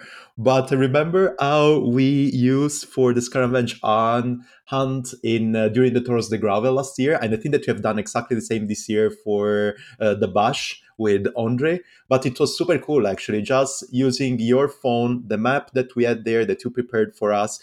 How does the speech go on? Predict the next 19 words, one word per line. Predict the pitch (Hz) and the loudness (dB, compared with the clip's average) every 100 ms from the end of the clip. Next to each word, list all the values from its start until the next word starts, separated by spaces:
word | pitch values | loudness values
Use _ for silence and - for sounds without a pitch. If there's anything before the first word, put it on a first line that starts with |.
| - - | -20 -4
just | 110 135 - | 0 0 0
to | 127 | -6
find | - 131 123 123 | -2 0 2 0
the | |
clues | 120 123 127 123 | -2 -2 0 0
around | 117 117 113 | 0 0 0
and | 104 104 | -2 -4
taking | 123 120 | -4 -4
the | 120 | -4
picture | - 120 - 101 | -4 -6 -4 -4
and | 101 | -4
put | 123 113 | -6 -2
the | |
highlights. | 104 113 123 139 - - - | 0 0 0 0 -4 -12 -10
It | 113 127 | -4 -2
was | 120 - | -4 -4
one | 127 131 135 | -2 0 0
of | 104 | -2
the | 117 | -4